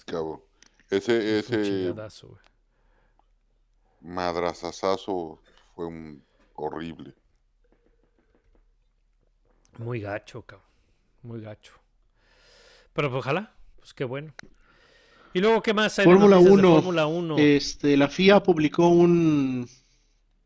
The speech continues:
Speaker 3: un cambio al Sporting Regulations y todos los pilotos ahora están vetados de hacer expresiones de carácter político, religioso, este,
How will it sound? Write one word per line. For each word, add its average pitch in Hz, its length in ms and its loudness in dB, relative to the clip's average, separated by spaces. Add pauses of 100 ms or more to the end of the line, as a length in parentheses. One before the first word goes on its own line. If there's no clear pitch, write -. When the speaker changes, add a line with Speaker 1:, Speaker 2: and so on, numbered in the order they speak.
(200)
Speaker 3:
un 156 560 0
cambio 160 420 2
al 120 400 -4
Sporting 147 760 -2 (1160)
Regulations 160 1000 -2 (1200)
y 123 320 -4
todos 175 560 2
los 156 120 -6
pilotos 151 440 -6
ahora 143 240 -2
están 151 240 -6
vetados 143 480 -2
de 131 60 -8
hacer 143 200 -6
expresiones 139 1040 -6
de 131 140 -10
carácter 131 440 -8
político, 170 540 -6
religioso, 170 840 -6 (920)
este, 113 1000 -10